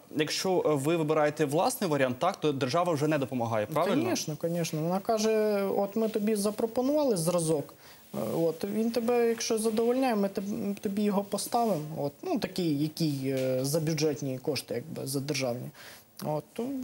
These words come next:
Speaker 2: ми тобі його поставимо. Якщо не задовольняє, ну, вибач, ми нічим не можемо допомогти. Ми тобі про-, то пропонували допомогу, ти відмовився.
Speaker 1: Ми
Speaker 2: І
Speaker 1: маємо
Speaker 2: все.
Speaker 1: реквізити, на які можна, до речі, відправити кошти і допомогти Владиславу.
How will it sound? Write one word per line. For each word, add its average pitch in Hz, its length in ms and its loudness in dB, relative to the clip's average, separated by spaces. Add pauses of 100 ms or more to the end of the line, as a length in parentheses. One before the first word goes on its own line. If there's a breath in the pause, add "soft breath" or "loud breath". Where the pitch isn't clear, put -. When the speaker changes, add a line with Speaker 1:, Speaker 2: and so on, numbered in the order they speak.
(100)
Speaker 2:
ми 226 120 2
тобі 220 260 0
його 208 160 2
поставимо. 185 440 -2
Якщо 196 260 -2
не 277 160 2
задовольняє, 185 720 0
ну, 185 140 0
вибач, 165 400 0
ми 151 100 0
нічим 143 260 -2
не 139 60 0
можемо 131 300 -2
допомогти. 135 520 -4
Ми 185 120 2
тобі 190 240 0
про-, 180 200 0
то 170 160 -4 (260)
пропонували 170 680 4
допомогу, 165 540 0
ти 151 140 -4
відмовився. 139 580 -2
Speaker 1:
Ми 165 60 4
Speaker 2:
І - 20 6
Speaker 1:
маємо 185 200 4
Speaker 2:
все. 185 80 4
Speaker 1:
реквізити, 185 460 0
на 156 140 4
які 156 180 -2
можна, 160 500 2
до 139 160 0
речі, 151 280 2
відправити 143 400 0
кошти 190 380 -2
і - 20 -2
допомогти 147 480 0
Владиславу. 147 640 2